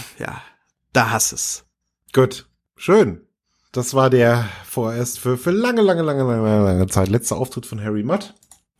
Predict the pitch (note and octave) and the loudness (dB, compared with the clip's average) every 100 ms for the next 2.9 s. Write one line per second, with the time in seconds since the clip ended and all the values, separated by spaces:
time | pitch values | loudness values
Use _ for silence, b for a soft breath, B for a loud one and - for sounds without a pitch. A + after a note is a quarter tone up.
0 | - G#2+ F#2 F#2 G2+ F#2+ E2+ F2+ F2+ F#2 | -6 -4 -2 -2 0 -2 -4 -4 -2 0
1 | G#2 - F#2 F2+ B2+ D3+ - _ _ G2+ | 0 -2 -4 0 0 0 -6 _ _ -2
2 | G#2+ F#2+ F#2+ F#2+ - - - D#2 D2+ | 0 2 2 0 -4 -4 -2 -2 -4